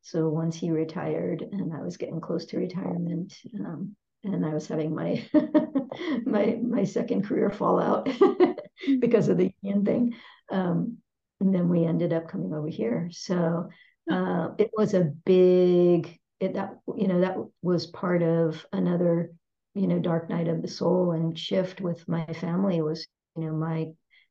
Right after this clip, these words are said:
Speaker 1: coming over here and,
Speaker 2: Mm.
Speaker 1: uh, having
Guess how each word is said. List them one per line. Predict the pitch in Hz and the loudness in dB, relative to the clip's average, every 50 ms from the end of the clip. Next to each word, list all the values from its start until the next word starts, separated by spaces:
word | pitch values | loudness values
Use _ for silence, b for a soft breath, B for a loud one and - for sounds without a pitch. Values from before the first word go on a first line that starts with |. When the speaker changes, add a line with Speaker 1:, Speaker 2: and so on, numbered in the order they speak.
| b _ - | b _ -6
Speaker 1:
coming | - 180 170 175 170 | -2 0 2 2 2
over | 170 165 165 190 175 | 2 2 0 0 -2
here | - - - 180 180 180 180 175 160 160 170 196 196 | -4 -2 0 2 2 2 4 2 2 0 0 -4 -6
and, | 196 190 175 170 165 170 165 - _ - 214 | -6 -4 -2 -2 -2 -2 -4 -8 _ -10 -8
Speaker 2:
Mm. | 208 202 208 - 151 | -8 -8 -8 -8 -8
Speaker 1:
uh, | 151 147 151 165 160 - _ _ _ - | -6 -6 -6 -8 -10 -14 _ _ _ -6
having | - 165 196 185 190 175 175 170 165 160 160 | -4 -2 -2 0 0 0 0 0 0 -2 -4